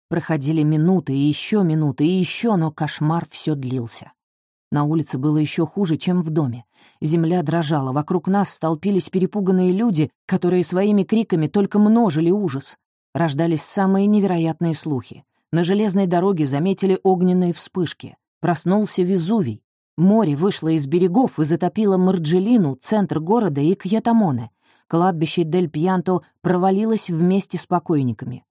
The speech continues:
Рухнули стены тюрьмы Паджериале, и узники, не погибшие под завалами, вырвались на свободу, чтобы заняться грабежами и разбоем. Обрушился туннель, ведущий в Марину,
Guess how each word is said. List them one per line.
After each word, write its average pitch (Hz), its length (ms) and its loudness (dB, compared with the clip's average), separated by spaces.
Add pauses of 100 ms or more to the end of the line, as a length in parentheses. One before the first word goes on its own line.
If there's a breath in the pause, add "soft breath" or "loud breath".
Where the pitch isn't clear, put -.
(200)
Рухнули 226 460 0
стены 226 360 0
тюрьмы 196 400 2
Паджериале, 170 840 0 (340)
и 196 100 2
узники, 208 500 2
не 147 140 0
погибшие 165 520 -2
под 156 180 -4
завалами, 151 540 0
вырвались 165 480 0
на 160 80 -2
свободу, 156 500 -2
чтобы 165 280 -4
заняться 160 500 -2
грабежами 160 720 0
и 160 200 -2
разбоем. 123 600 -6 (440 soft breath)
Обрушился 185 640 -2
туннель, 190 400 2
ведущий 151 420 0
в 143 80 -2
Марину, 160 480 0